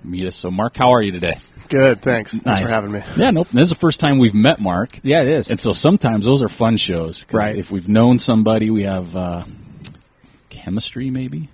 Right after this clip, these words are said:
Speaker 3: Sure.
Speaker 1: Right? Or know their background, but
Speaker 3: Uh-huh.
Speaker 1: 'cause me and Joel are a bunch of, bunch of jokers. So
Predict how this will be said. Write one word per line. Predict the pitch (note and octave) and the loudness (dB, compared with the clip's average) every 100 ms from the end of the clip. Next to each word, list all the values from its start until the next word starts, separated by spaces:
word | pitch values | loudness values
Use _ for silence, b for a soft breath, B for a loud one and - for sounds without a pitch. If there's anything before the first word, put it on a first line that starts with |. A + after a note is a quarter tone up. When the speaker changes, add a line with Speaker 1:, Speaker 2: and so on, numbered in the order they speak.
| _ | _
Speaker 3:
Sure. | - C#3+ G2 | -4 -2 -2
Speaker 1:
Right? | G2+ A#2 C3 - | -4 -6 -8 -4
Or | A2 | 0
know | A2+ A#2 | 4 4
their | G2+ G2 | 2 0
background, | G2 G#2 - A2 B2 C#3 | 2 0 -2 -2 -2 -2
but | A2+ | -2
Speaker 3:
Uh-huh. | F#2+ C3 | -2 -4
Speaker 1:
'cause | - F#2+ | -8 -6
me | G#2+ | -6
and | F#2+ | -4
Joel | F#2+ F#2+ | -4 -4
are | |
a | |
bunch | - G#2 F#2 | -4 -6 -8
of, | F2+ | -14
bunch | - G2+ | -10 -10
of | F2+ | -10
jokers. | E2 F2+ - F#2+ | -10 -10 -10 -12
So | - E2+ | -12 -12